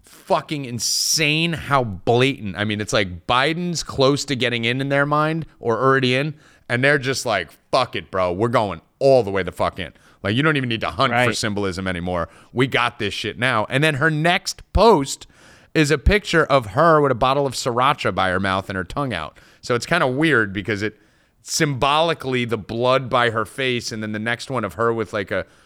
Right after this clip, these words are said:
Speaker 1: red sriracha bottle by her mouth, like, kinda,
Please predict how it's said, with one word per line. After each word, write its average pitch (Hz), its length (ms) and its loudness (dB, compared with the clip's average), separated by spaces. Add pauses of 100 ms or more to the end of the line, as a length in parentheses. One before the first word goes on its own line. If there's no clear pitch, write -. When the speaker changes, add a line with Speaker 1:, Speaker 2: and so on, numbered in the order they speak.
(120)
Speaker 1:
red 131 320 2
sriracha 123 680 0
bottle 101 360 2
by 98 220 0
her 95 100 0
mouth, 95 460 -2
like, 95 260 -2
kinda, 127 360 -2